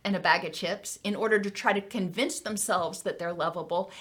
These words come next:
and in order to try to make themselves feel safe from abandonment and rejection. They're often striving for safety and empowerment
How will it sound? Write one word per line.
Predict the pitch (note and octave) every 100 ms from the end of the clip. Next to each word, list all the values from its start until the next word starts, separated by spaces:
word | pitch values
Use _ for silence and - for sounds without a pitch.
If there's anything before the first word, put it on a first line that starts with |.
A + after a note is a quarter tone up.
| -
and | - G#3+
in | G#3+
order | A3+ A3+ A3+
to | G3
try | - A3
to | G#3+
make | G#3 G3+
themselves | G3+ G3+ G3+ G3
feel | - - B3 C4+ G3+ G3+ - - _
safe | - - B3 A#3+ G3+ -
from | G3+ G3
abandonment | F3+ F#3+ F#3+ F#3+ F#3 E3+ E3+ -
and | F3
rejection. | D#3+ F3 F3 - - - - _ _ _ _ _ _ _ _ _ _ - - - - -
They're | B3+
often | C4 D4+ E4
striving | E4 - B3+ C4+ C#4+ D4
for | A3+
safety | A3+ C4+ C#4 - B3+
and | A3
empowerment | G#3 - A3+ A#3+ B3 B3 A#3+